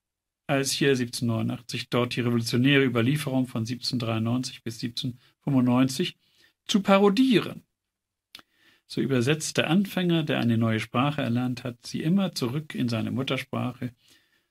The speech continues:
aber den Geist der neuen Spra-,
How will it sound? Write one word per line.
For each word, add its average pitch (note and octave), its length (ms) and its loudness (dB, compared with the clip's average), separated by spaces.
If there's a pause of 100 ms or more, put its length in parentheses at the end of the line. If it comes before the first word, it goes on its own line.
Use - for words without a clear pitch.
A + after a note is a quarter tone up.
(200)
aber A#2+ 280 0
den A2+ 240 2
Geist C#3 640 2 (480)
der A#2 120 0
neuen A#2+ 280 4
Spra-, - 340 -6